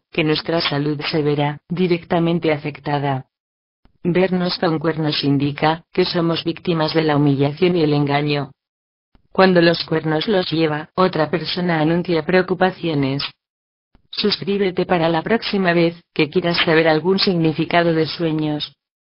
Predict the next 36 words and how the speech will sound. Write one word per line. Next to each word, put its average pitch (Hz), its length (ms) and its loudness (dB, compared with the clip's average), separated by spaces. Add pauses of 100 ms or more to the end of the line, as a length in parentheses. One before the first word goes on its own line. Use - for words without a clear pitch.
(480)
Para 185 240 0
más 180 240 -2
información 156 680 -2
sobre 160 300 -2
los 156 180 0
sueños 156 640 0
y 165 120 0
símbolos 233 540 2
de 170 100 0
sueños 165 420 0
no 196 140 0
duden 175 340 0
en 160 80 2
entrar 170 260 -2
a 156 60 -2
interpretación 160 880 -2
de 175 100 4
los 156 240 0
sueños 160 400 0
punto 175 300 -2
es. 143 420 -2 (800)
Le 185 160 2
agradecería 151 880 -2 (100)
que 202 140 4
nos 160 220 -2
apoyasen 147 640 -2
dando 143 500 0 (120)
clic 214 300 0
en 175 120 -2
me 156 140 0
gusta 151 520 -2 (260)
o 160 140 2
un 185 180 0
pulgar 160 360 0
arriba. 143 560 -2 (760)
Gracias. 156 760 -6